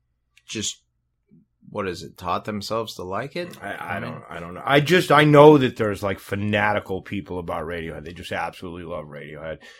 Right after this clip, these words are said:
Speaker 2: And we have two for sale. Maybe I'll knock a couple bucks off <laughs> now on the website. Um, yeah, yeah, yeah.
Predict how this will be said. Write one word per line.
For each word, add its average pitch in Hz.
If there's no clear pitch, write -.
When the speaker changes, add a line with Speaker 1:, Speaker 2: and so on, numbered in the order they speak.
Speaker 2:
And 110
we 196
have 196
two 160
for -
sale. 90
Maybe 120
I'll 117
knock 117
a -
couple 120
bucks 101
off 101
<laughs> -
now 110
on 107
the 104
website. 95
Um, 98
yeah, 101
yeah, 92
yeah. 120